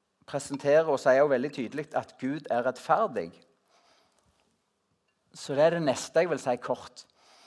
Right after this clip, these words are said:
At den dommen, eller de dommene Jesus skal fatte, som er evige,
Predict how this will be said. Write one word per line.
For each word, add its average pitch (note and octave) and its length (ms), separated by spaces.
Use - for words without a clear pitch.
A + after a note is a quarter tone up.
At - 240
den F3+ 240
dommen, F3+ 400
eller C#3+ 240
de F3 160
dommene E3 400
Jesus D3+ 320
skal C3 80
fatte, A2+ 460
som E3 400
er E3+ 160
evige, B2 560